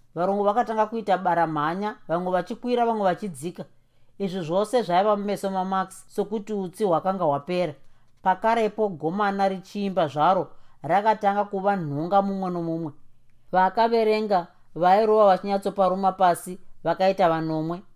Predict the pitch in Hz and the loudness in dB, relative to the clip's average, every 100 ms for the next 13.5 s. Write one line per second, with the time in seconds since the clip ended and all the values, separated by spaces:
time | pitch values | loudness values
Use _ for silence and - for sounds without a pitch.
0 | - - - - - 254 254 240 226 214 | -20 -20 -20 -14 -2 -2 0 -2 -2 0
1 | 226 233 226 294 180 175 214 202 165 156 | 2 2 0 -4 -4 0 0 0 2 4
2 | 175 202 196 196 190 185 185 180 175 196 | 4 4 2 0 -4 -4 -4 -2 -4 -4
3 | 180 143 143 139 139 - 147 139 131 135 | -8 -4 -4 -2 -4 -4 -10 -10 -8 -6
4 | - 165 156 - - - - - 165 196 | 0 0 0 -6 -20 -20 -20 -8 -4 -2
5 | 202 180 170 160 160 151 180 170 139 147 | 0 0 0 -2 -6 -8 -6 -6 -2 0
6 | 170 175 160 160 - - - - 175 170 | 0 -2 -6 -10 -14 -20 -20 -16 -12 -4
7 | 220 226 220 214 208 220 214 208 180 170 | -2 0 2 2 2 2 2 4 2 2
8 | 196 208 160 147 - 156 151 196 170 156 | -4 -4 -2 -4 -2 -2 0 0 0 -2
9 | 165 214 208 196 196 190 170 165 165 180 | -2 -2 -2 -2 0 2 2 0 0 -2
10 | 170 151 - - - - - - - 208 | -2 -4 -12 -20 -20 -20 -20 -20 -8 -2
11 | 226 226 214 208 214 214 214 202 196 202 | 0 2 2 4 2 2 2 2 0 -2
12 | 196 - - 170 175 202 208 190 190 202 | -2 -6 -12 -2 2 4 6 6 4 2
13 | 185 185 185 170 | 0 0 -2 -4